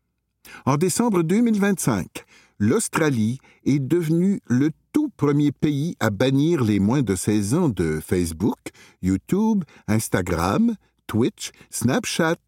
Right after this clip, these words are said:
Threads, X, Kik et Reddit. Là-bas, si un jeune arrive à contourner l'interdiction, c'est la plateforme qui est punie et pas lui.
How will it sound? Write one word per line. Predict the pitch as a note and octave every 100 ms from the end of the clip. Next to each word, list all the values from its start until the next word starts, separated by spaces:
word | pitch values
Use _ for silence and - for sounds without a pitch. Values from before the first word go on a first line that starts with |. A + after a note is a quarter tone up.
| - _ _
Threads, | - A#2 C#3 F#3+ - - _ _ _ -
X, | A3 - - - _ _ _
Kik | - C4 - -
et | A2+ F#2
Reddit. | F2+ F3+ C#3 D2 _ - - _ _ _ _ _ _ _ _ _ _ _ - -
Là-bas, | D3 D#3 G3+ A3+ - _ _ _ _
si | - - D#3+
un | E3+ G3+
jeune | D3+ B2+ E2 -
arrive | - C#3+ D3+ G#2+ F2+
à |
contourner | - - G3 - F3+ D#3+ G2+
l'interdiction, | G2 F#3 - C3+ A#2+ F#2 - - F2 G#2+ E3+ _ _ _ _ _ _ _ _ -
c'est | -
la | C3 C3
plateforme | - D#3+ - - D3+ G2 D#2 D#2+
qui | D2+ - F2
est |
punie | D#2 - D2+ C#2+ C#2 - -
et | A#2 G#2+ -
pas | -
lui. | G3+ G2+ D2+